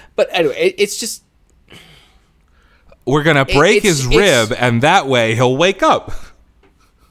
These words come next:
Speaker 1: I mean, if you're giving someone C P R, like, that actually, like, uh, if,
Speaker 2: Still in
Speaker 1: if
Speaker 2: the
Speaker 1: you're
Speaker 2: wrong
Speaker 1: doing
Speaker 2: place,
Speaker 1: it properly,
Speaker 2: but yeah, yeah.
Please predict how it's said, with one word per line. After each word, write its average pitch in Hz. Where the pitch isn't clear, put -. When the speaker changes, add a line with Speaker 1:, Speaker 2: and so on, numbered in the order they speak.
Speaker 1:
I 233
mean, 269
if 208
you're 277
giving 339
someone 302
C 247
P 240
R, 262
like, 214
that 208
actually, 247
like, 185
uh, 156
if, 156
Speaker 2:
Still 117
in 110
Speaker 1:
if 110
Speaker 2:
the 104
Speaker 1:
you're 110
Speaker 2:
wrong 104
Speaker 1:
doing 101
Speaker 2:
place, 101
Speaker 1:
it -
properly, 165
Speaker 2:
but 320
yeah, 87
yeah. 87